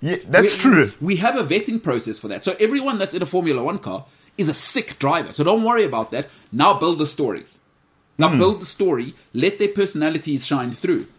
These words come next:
Speaker 2: And I, I, and I'm totally into Max, uh, cutting up. You don't have to fake it.
Speaker 1: Do you know who else was a villain as well?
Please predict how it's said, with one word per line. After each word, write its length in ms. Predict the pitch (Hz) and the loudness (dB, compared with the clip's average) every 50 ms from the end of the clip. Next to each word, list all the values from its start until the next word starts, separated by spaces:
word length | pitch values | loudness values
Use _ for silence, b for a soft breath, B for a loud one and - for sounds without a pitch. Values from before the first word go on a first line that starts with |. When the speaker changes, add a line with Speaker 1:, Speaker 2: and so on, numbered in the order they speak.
| _ _ _ _ _ _ _ | _ _ _ _ _ _ _
Speaker 2:
And 180 | - 147 156 - | -2 -2 0 0
I, 60 | 185 | -2
I, 160 | - - - - - | -2 -2 -4 -4 -4
and 160 | 214 214 - | -4 -4 -2
I'm 160 | - 233 269 285 | -2 -2 -2 0
totally 320 | - 294 320 285 285 247 | 0 0 0 0 -2 -2
into 160 | 269 294 294 | -2 -2 0
Max, 500 | 190 147 139 135 135 - - - - - - | 0 0 -2 -2 -4 -8 -14 -16 -16 -8 -2
uh, 200 | 127 139 135 127 123 | 0 0 0 0 -2
cutting 200 | - 139 117 101 | -4 -4 -4 -4
up. 100 | 92 B B B B B B | -8 B B B B B B
You 80 | - 185 | -2 0
don't 140 | 226 262 240 | 2 2 2
have 160 | 233 269 - | 0 -2 -4
to 80 | 247 - | -6 -4
fake 320 | - 226 220 214 - - | -2 -2 -2 0 -2 -6
it. 100 | - - | -6 -4
Speaker 1:
Do 60 | 117 | -4
you 40 | 131 | -2
know 40 | 185 | -2
who 40 | 233 | -2
else 100 | - - | -2 -2
was 140 | 180 160 143 | -2 -2 0
a 40 | 135 | -2
villain 300 | 117 120 131 135 123 120 | 0 0 0 0 0 0
as 180 | 127 135 131 113 | 0 0 0 0
well? 220 | 104 85 - | -2 -6 -8